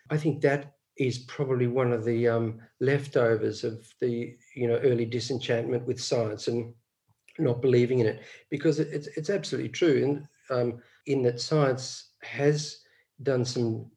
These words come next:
quite a bit of damage. It's given us a lot of great things, but, you know, we're beginning to realize now that, um, some of the, uh, pesticides we use, or maybe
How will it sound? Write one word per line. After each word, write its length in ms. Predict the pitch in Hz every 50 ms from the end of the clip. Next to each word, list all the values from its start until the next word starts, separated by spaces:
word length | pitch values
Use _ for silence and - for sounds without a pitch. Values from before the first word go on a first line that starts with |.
| _ _ _
quite 200 | - - 160 147
a 40 | 143
bit 140 | 127 131 120
of 200 | 110 101 101 -
damage. 380 | 131 131 147 147 135 113 110
It's 140 | 120 113 -
given 260 | - 170 165 147 143
us 140 | 120 - -
a 40 | 120
lot 220 | 113 120 135 143
of 140 | 139 117 -
great 300 | - 127 123 143 143 -
things, 240 | - 117 110 110 110
but, 280 | - - 123 120 - - - - - _ _ _ _ _ -
you 100 | 143 135
know, 120 | 131 123
we're 140 | 123 127 123
beginning 360 | 123 120 - 147 135 127 120
to 120 | 123 - 123
realize 560 | 120 123 131 139 143 127 120 117 113 - -
now 240 | 123 117 113 110 113
that, 320 | - 120 110 113 - -
um, 320 | 123 117 117 117 110 113 - - _ _ _ _ _ -
some 300 | - - 147 135 131 127
of 100 | 113 113
the, 280 | 120 120 117 113 117
uh, 20 | 113
pesticides 720 | 117 - 156 160 151 - - 117 - - 127 113 113 110 110
we 100 | 113 110
use, 340 | 107 110 113 110 107 - 127
or 160 | 123 117 127
maybe 540 | 127 131 143 147 139 120 110 107 110 107 107